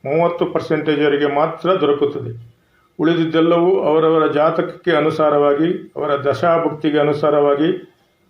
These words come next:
ಫಲ ನೀಡಬೇಕಾಗುತ್ತದೆ. ಶ್ರೀ ಭಗವತಿ ದೇವಿಯ ಸಂಪೂರ್ಣ ಅನುಗ್ರಹ ತಮ್ಮೆಲ್ಲರ ಮೇಲೆ ಇರಲಿ ಎಂದು ಪ್ರಾರ್ಥಿಸುತ್ತಾ, ಇವತ್ತಿನ ವಿಷಯ ಮೀನ ಲಗ್ನ.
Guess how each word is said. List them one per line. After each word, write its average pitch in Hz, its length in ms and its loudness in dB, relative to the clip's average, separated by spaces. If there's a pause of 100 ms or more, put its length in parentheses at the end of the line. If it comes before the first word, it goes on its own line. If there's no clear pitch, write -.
(140)
ಫಲ 151 140 2 (400)
ನೀಡಬೇಕಾಗುತ್ತದೆ. 139 1080 -2 (1160)
ಶ್ರೀ 151 180 0
ಭಗವತಿ 160 540 0
ದೇವಿಯ 165 360 2 (200)
ಸಂಪೂರ್ಣ 170 480 0
ಅನುಗ್ರಹ 151 720 2 (220)
ತಮ್ಮೆಲ್ಲರ 160 480 2
ಮೇಲೆ 156 640 0 (640)
ಇರಲಿ 170 280 2
ಎಂದು 160 260 2
ಪ್ರಾರ್ಥಿಸುತ್ತಾ, 160 920 0
ಇವತ್ತಿನ 156 380 -2
ವಿಷಯ 151 360 2 (420)
ಮೀನ 165 220 0
ಲಗ್ನ. 143 320 -2